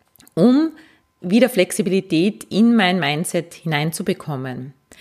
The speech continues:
Denn es steht nicht immer jemand anderer zur Verfügung und ganz oft müssen wir für uns selber Entscheidungen treffen. Das heißt, einerseits ist es total hilfreich, sich mit anderen auszutauschen, um zu neuen Lösungen zu kommen, aber hier heute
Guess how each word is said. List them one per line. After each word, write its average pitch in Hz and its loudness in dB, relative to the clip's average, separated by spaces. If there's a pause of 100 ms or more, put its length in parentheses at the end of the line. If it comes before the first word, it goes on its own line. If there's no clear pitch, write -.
(240)
Denn 180 6
es 214 4
steht 202 0
nicht 247 2
immer 214 4
jemand 208 2
anderer 185 0
zur 180 -6
Verfügung 190 -2 (480)
und - -4
ganz 202 2
oft 185 2
müssen 214 2
wir 202 2
für - -6
uns 196 -2
selber 180 2
Entscheidungen 151 -2
treffen. - -6 (920)
Das 160 -6
heißt, 160 0
einerseits 208 -2 (680)
ist 185 -2
es 170 -4
total 170 2
hilfreich, 202 0
sich - -10
mit 160 -6
anderen 143 -2
auszutauschen, 214 -4
um 208 0
zu 220 -2
neuen 196 2
Lösungen 208 2
zu 214 -8
kommen, 196 -2
aber 156 0
hier 156 -2
heute 247 -2